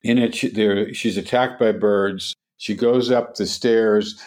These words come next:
and opens, opens the attic door, and the birds attacked her. Well, originally they were, they were gonna use mechanical birds. And she comes in Monday morning prepared to do that, and the assistant director says, "I've got some bad news for you. The mechanical birds don't work,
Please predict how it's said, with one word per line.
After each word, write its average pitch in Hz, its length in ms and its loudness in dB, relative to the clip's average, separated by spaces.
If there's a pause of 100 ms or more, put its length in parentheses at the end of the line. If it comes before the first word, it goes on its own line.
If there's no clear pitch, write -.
and 104 100 -6
opens, 107 420 0
opens 117 400 0
the 113 120 2
attic 110 300 2
door, 104 260 2
and 98 80 -4
the 98 60 -4
birds 92 380 -2
attacked 147 460 -2
her. - 180 -14 (120)
Well, 123 320 2
originally 151 500 0
they 123 60 4
were, 110 200 0
they 113 160 0
were 107 160 0
gonna 107 140 0
use 113 300 2
mechanical 104 580 0
birds. 95 520 0 (220)
And 90 100 -8
she - 140 -6
comes 127 260 0
in 120 160 4
Monday 120 260 2
morning 113 540 0 (340)
prepared 113 440 0
to 107 80 -2
do 127 220 2
that, 98 340 2
and 101 120 0
the 101 60 2
assistant 127 460 0
director 123 360 0
says, 104 400 -2 (220)
"I've 101 100 -10
got 110 200 0
some 104 160 -2
bad 113 280 2
news 151 300 2
for 101 140 -2
you. 190 300 0 (220)
The 101 60 -18
mechanical - 540 -2
birds 107 340 0
don't 107 260 0
work, 110 420 0